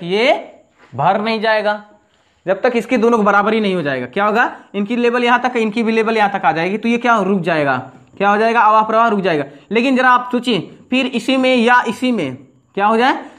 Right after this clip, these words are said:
इसी में या इसी में, इसी में और पानी डालते रहें तो क्या होगा, इसकी लेवल बढ़ेगी तो और इसको ढकेलेगा,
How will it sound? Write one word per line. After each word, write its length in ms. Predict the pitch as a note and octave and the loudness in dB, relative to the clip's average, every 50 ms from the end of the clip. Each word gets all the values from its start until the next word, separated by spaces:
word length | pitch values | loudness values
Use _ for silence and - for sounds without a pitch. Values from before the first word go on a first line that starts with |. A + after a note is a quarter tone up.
| - _ - | -20 _ -20
इसी 340 | - - G3 F3+ - - B3+ | -12 -8 -8 -6 -2 0 0
में 140 | C4 C4+ C#4 | 2 4 4
या 160 | C#4 B3 A#3+ | 4 4 4
इसी 220 | A#3 A3+ A3+ - B3 | 4 2 0 0 0
में, 120 | B3 B3 B3 | 0 0 0
इसी 240 | A3 G#3 - C4 | -2 -2 0 0
में 100 | C4 B3+ C4 | 0 2 2
और 240 | - B3 C4 C4+ C4 C4 - - - | 2 4 2 2 0 -2 -6 -4 -2
पानी 200 | A3+ A3+ A3+ A3+ | 0 0 0 2
डालते 280 | G#3 G#3 G3 F#3 G3+ F3+ | 0 0 0 0 0 -2
रहें 260 | E3+ D#3 D3+ B2+ - - - - - | 0 -2 -2 -4 -6 -10 -20 -14 -8
तो 80 | - G3 | -6 -2
क्या 140 | G3 B3 B3 | 0 0 2
होगा, 260 | B3+ A#3+ G3 F3+ C3+ - - - - | 2 0 0 -2 -6 -6 -10 -12 -6
इसकी 220 | F#3 G3 G3 - B3+ | -6 -6 -2 0 0
लेवल 240 | B3+ B3+ C4 B3+ | 2 4 2 4
बढ़ेगी 260 | B3+ B3+ B3+ C4 B3 C4 | 4 4 2 2 2 0
तो 120 | B3+ C4 | 0 2
और 240 | C4 C#4 C#4 C#4 C#4 | 4 4 4 4 2
इसको 160 | B3+ C4 B3+ | 2 0 0
ढकेलेगा, 520 | A#3 G#3 - G3 F#3+ F3+ E3 C#3+ C3 C3 | -2 0 0 0 0 2 2 0 -2 -2